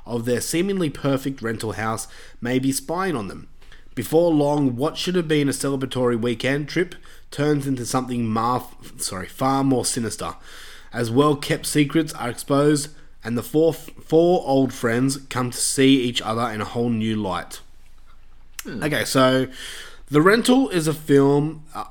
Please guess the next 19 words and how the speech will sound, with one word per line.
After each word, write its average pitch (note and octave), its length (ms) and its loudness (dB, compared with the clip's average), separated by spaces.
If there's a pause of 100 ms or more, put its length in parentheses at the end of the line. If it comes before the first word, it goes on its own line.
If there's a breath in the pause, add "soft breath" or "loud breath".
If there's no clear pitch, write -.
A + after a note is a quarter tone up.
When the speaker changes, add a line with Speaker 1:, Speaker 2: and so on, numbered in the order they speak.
Speaker 1:
I C3 100 4
was B2+ 200 4
really C3+ 280 6
enjoying. G2+ 460 -4 (300)
Uh, G#2 240 -4
it A2+ 40 -4
had B2 160 -2
some A#2+ 160 -4
decent D3+ 500 0
acting, B2 500 0
the A#2 60 -6
score C#3 320 4
was C3+ 140 4
great, B2 380 -2
and A2 360 -6
the A2 80 -6
story C#3 400 4
was B2 320 0 (100)
engaging. D3 600 -2